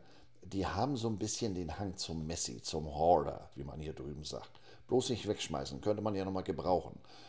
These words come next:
Und hat auch ein ganz eigenes System. Also das habe ich hier in Missouri vorher gesehen. Das erinnerte mich sehr daran, ähm, ich bin mal böse, das sah mehr oder weniger aus wie ein Handgranateneinschlag-, Handgranatenwurfplatz. Ähm,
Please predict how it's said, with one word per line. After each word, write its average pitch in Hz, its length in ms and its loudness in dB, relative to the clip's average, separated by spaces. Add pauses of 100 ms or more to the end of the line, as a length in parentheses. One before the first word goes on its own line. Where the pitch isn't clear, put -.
(120)
Und - 280 -2
hat - 240 0
auch 120 180 10
ein 120 100 4
ganz 135 440 6
eigenes 127 420 4
System. 92 580 0
Also 95 220 -2
das 107 160 0
habe 110 140 2
ich 104 80 -2
hier 127 120 2
in 107 80 2
Missouri 131 380 2
vorher 123 340 4
gesehen. 117 480 4 (500)
Das - 280 4
erinnerte 123 520 4
mich 95 300 0
sehr 131 500 8
daran, 120 540 2 (560)
ähm, 110 460 4 (760)
ich 110 140 0
bin 120 120 4
mal 110 100 6
böse, 110 320 6
das 82 220 2
sah 104 120 4
mehr 90 180 2
oder 95 140 2
weniger 87 300 -2
aus - 160 -4
wie 90 40 0
ein 82 100 -2
Handgranateneinschlag-, 80 1000 -4 (220)
Handgranatenwurfplatz. 90 1400 -2 (640)
Ähm, 90 500 0